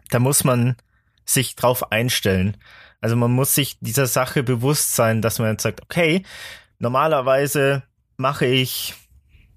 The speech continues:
das, das Spiel League of Legends oder eben Overwatch, wie auch immer. Und wenn ich mal in was anderes reinschaue, dann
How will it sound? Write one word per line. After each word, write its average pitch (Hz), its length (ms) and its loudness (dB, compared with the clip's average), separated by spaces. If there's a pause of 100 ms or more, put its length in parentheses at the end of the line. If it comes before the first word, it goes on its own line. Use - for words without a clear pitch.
(560)
das, - 360 0
das - 380 -2
Spiel 139 300 0
League 139 140 0
of 139 120 0
Legends 156 480 2
oder 135 460 2 (840)
eben 120 320 -2 (600)
Overwatch, 147 640 0 (260)
wie 127 220 2
auch - 100 2
immer. 160 360 0 (580)
Und 123 240 0
wenn 123 140 2
ich 127 120 -2
mal 123 200 2
in 120 180 0
was 120 180 0
anderes 160 540 0
reinschaue, 127 600 2 (500)
dann 113 320 2